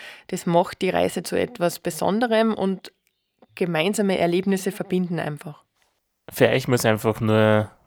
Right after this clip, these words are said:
Speaker 2: wichtig sein, dass man ein Land findet, das euch Spaß macht. Es hängt ja davon ab, ob's schon Kinder vor der Hochzeit gibt,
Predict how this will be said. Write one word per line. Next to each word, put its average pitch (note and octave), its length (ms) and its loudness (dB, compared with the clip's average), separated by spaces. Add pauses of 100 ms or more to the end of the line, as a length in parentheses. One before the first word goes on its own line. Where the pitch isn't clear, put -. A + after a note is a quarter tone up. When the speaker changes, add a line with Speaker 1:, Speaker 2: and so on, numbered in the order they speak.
(240)
Speaker 2:
wichtig - 420 -8
sein, G#2 360 0
dass G2 140 -2
man G2+ 160 -2
ein G2 140 -4
Land G2 320 -4
findet, G#2 600 -2
das G2+ 140 -6
euch G2 120 -6
Spaß - 320 -4
macht. A2 260 0 (1080)
Es A2+ 140 -4
hängt A2 180 -2
ja B2 60 2
davon A2 320 0
ab, A2 360 0
ob's - 440 -6
schon G2 240 -6
Kinder D#3 320 2
vor A#2+ 160 4
der A#2+ 120 6
Hochzeit A#2 380 -2
gibt, - 420 -10